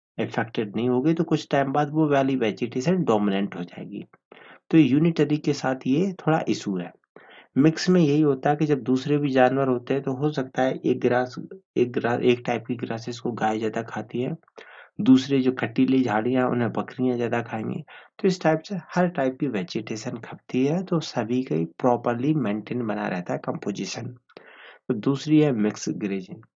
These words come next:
तीसरा यहाँ पर तीन हो चुके हैं। अब जो आते हैं ये इंपॉर्टेंट है, एक है डिफर्ड ग्रेजिंग और ये है रोटेशनल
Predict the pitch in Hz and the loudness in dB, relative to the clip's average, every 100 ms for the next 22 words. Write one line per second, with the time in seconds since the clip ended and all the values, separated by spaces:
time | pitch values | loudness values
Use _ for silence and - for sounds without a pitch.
0 | - - - _ _ _ _ _ 160 160 | -20 -20 -20 _ _ _ _ _ 4 4
1 | - 175 170 - - 117 113 113 113 - | 2 -2 -2 -2 -2 -2 -2 -4 -4 -2
2 | 135 135 110 117 113 110 117 - 165 185 | 2 2 0 -6 -6 -6 -6 -6 -6 -6
3 | 196 - _ _ _ _ 175 160 147 151 | -8 -14 _ _ _ _ 0 0 2 4
4 | 113 104 - 107 113 143 131 - 143 - | 4 0 -6 -8 -8 -6 -6 -2 -2 -2
5 | 196 - 98 92 110 110 131 160 180 - | -4 -4 -6 -4 -6 -6 -8 -8 -8 -14
6 | - - - 135 135 143 127 104 - 143 | -20 -20 0 4 4 4 0 0 0 0
7 | 151 131 135 139 175 170 139 110 127 139 | 0 0 0 0 0 2 2 2 0 2
8 | 185 117 110 127 123 - 151 180 | 0 0 -2 0 0 0 -2 -2